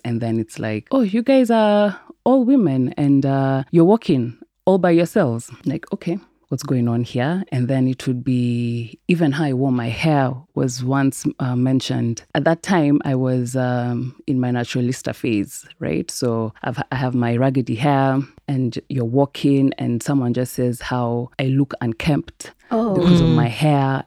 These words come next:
Speaker 1: And I was like, "Oh."
Speaker 2: Okay.
Speaker 3: What, what, who would this someone be? Like, typical, a typical someone be? Someone when, uh, you're, you're speaking to, trying to get their vote from, or someone in an office? Like
Speaker 1: So that specific question around my hair,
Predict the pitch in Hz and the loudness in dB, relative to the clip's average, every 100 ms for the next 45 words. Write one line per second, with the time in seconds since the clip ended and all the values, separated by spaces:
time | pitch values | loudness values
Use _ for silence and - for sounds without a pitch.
0 | _ - 139 120 120 113 - - _ 262 | _ -6 -4 -4 -6 -10 -12 -18 _ -2
1 | 427 - - 196 - - 190 240 196 175 | 0 -2 -6 -6 -6 2 6 6 4 6
2 | 220 - - 180 170 254 262 185 151 190 | 6 4 -4 -6 2 6 8 8 6 4
3 | - 185 170 165 160 139 147 135 - 143 | 4 2 4 4 2 2 2 0 0 -2
4 | 143 - _ - 196 185 180 175 165 160 | -4 -6 _ -2 0 0 0 2 2 0
5 | - - 151 170 175 165 170 - 147 147 | -10 -6 -4 -2 -2 2 0 2 0 0
6 | 135 120 131 170 180 175 156 135 139 139 | 0 -2 -2 2 2 2 2 0 -2 -2
7 | 135 131 123 - 107 143 135 127 - 120 | -2 -2 -4 -8 -4 0 0 0 -2 -4
8 | - - 175 - 175 - 190 151 151 - | -2 -4 -2 -2 -4 -2 -2 0 -2 0
9 | 139 139 123 120 131 147 190 - - 202 | -2 0 -2 -2 -2 0 0 0 -2 0
10 | 190 170 135 135 156 156 143 131 123 - | 2 0 -2 -2 -2 0 0 -2 -4 -2
11 | 208 202 - 190 185 - 156 147 - - | -4 -4 0 0 0 2 0 0 -6 -4
12 | - 226 - 170 185 226 233 - - 175 | 2 2 0 0 4 2 0 -10 -2 0
13 | 196 - 170 - 165 - 139 135 131 123 | 0 -2 -4 -2 0 2 2 2 2 0
14 | 120 156 185 143 | 0 0 2 2